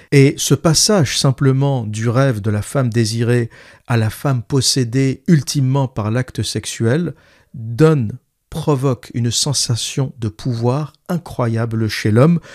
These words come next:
Une fois qu'on l'a réussi, on le recherche constamment. Une fois qu'on a réussi à l'atteindre, on le recherche constamment. Et troisième point sur les caractères psychologiques du dragueur, je dirais que le dragueur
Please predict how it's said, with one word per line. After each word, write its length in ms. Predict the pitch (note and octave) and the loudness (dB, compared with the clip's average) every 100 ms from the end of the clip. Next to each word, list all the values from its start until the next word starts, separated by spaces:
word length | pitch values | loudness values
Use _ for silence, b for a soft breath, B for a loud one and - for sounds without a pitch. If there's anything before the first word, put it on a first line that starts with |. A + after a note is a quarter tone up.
| B B B | B B B
Une 140 | D3 C#3 | 2 2
fois 240 | - E3 | 2 -2
qu'on 340 | E3 C3 B2+ | -2 -4 -2
l'a 180 | B2 A#2 | 0 0
réussi, 680 | A2+ C3+ B2+ - - D3+ F3+ B B | 2 2 2 0 0 -2 -2 B B
on 100 | C3+ | 2
le 80 | C3 | 4
recherche 600 | B2+ C3+ - D3 C#3+ - | 4 2 0 -2 -2 -2
constamment. 680 | - - C3 - A2 G2 A#2 | -2 -2 -4 0 0 0 -4
Une 100 | C3+ | -6
fois 180 | A2+ E3 | -2 -2
qu'on 160 | D3+ B2 | -2 -2
a 80 | A2+ | 0
réussi 420 | C3 C3+ - D3+ | 0 0 0 0
à 80 | A2 | 0
l'atteindre, 540 | A2 - D#3+ D#3 F#2 B B B | 0 4 4 4 2 B B B
on 100 | B2+ | 0
le 120 | B2 | 2
recherche 580 | A#2+ B2 A2+ D3 C3 - | 2 0 -2 -2 -4 -6
constamment. 560 | - A#2 - G#2 F2 - _ _ _ _ _ _ _ _ _ | -2 -2 2 0 0 -8 _ _ _ _ _ _ _ _ _
Et 180 | C#3+ C3 | 4 4
troisième 500 | C3 D#3 D3+ B2+ C3+ | 4 0 0 2 0
point 260 | B2+ D#3 D#3+ | 0 -2 -2
sur 160 | - B2 | -2 -6
les 100 | A2 | -4
caractères 480 | A2+ A2+ - C3 | -4 -4 -4 -6
psychologiques 640 | - - - A2+ A2 C3 C3+ | -4 -8 -4 -2 -2 -2 -4
du 140 | A2+ | -4
dragueur, 560 | G#2 G2 G#2+ A#2+ D3+ - B B B B | -4 -4 -4 -4 -6 -10 B B B B
je 140 | B2 | 0
dirais 240 | C3+ D#3+ G#3+ | 4 4 4
que 80 | |
le 60 | C#3 | 2
dragueur 680 | A#2+ A#2+ A#2 D3+ F3+ F3 | 2 0 2 2 2 -2